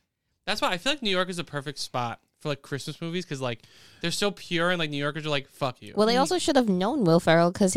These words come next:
Speaker 2: it, he was him fresh off of S N L.
Speaker 1: But it was his first leading role, so, like, maybe if you don't watch S N L, you don't really, you don't know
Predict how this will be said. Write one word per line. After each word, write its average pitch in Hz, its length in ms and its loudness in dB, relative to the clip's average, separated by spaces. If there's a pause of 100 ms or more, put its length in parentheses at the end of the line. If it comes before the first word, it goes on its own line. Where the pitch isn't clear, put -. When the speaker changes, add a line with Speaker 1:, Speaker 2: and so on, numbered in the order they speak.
Speaker 2:
it, 190 200 4
he 202 120 4
was 185 160 2
him 226 200 0
fresh 202 360 2
off 196 160 2
of 190 100 0
S 175 220 0
N 208 100 0
L. 208 220 -2
Speaker 1:
But 175 80 0
it 180 40 2
was 180 140 0
his 165 140 -4
first 208 240 -4
leading 165 320 0
role, 160 240 0
so, 147 140 -8
like, 135 260 -2 (320)
maybe 165 280 -4
if 147 100 -2
you 151 80 -4
don't 160 100 -2
watch 151 200 -2
S 147 160 -6
N 135 80 -2
L, 139 160 0
you 139 100 -2
don't 135 120 -2
really, 123 140 -8
you 127 80 -10
don't 123 220 -6
know 120 300 -8